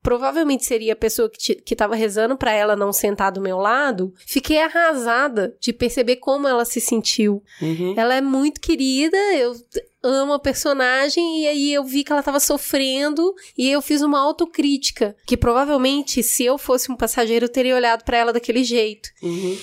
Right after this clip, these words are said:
Speaker 1: Então, eu acho que quando a gente começa a perceber o lado das pessoas que vivem nesse redor,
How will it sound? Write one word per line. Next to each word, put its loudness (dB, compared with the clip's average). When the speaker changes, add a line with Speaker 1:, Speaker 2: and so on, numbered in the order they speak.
Speaker 1:
Então, 2
eu 2
acho 0
que -4
quando 0
a 0
gente 0
começa 0
a -2
perceber 0
o 0
lado 2
das -2
pessoas 0
que -2
vivem 0
nesse 0
redor, 2